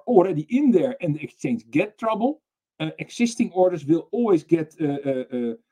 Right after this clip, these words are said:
the, the preference to be executed first. And that ex-, was exactly what happened. So, you know,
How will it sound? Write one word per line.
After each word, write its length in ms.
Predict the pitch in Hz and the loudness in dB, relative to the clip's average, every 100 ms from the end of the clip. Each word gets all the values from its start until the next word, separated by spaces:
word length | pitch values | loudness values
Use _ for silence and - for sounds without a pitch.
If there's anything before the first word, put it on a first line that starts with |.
| _ - | _ -14
the, 240 | 135 139 156 | -10 -6 -4
the 80 | 143 | -4
preference 540 | 180 185 196 180 151 | 0 0 0 -4 -2
to 140 | - | -4
be 280 | 147 160 160 | -2 -2 -4
executed 560 | 190 - 156 185 143 - | -6 -10 -4 -2 -2 -6
first. 440 | - 185 196 - _ _ 180 | -4 -4 -4 -12 _ _ -2
And 120 | 165 | 0
that 120 | 190 165 | 0 -4
ex-, 200 | - - | -14 -6
was 360 | 170 185 185 156 | -2 2 2 2
exactly 440 | 151 - 226 190 | -2 -4 -2 -2
what 160 | 165 139 | -2 0
happened. 400 | 165 170 120 - _ _ _ | 0 0 -4 -6 _ _ _
So, 180 | 185 170 | 2 4
you 120 | 180 | 4
know, 240 | 196 233 | 2 0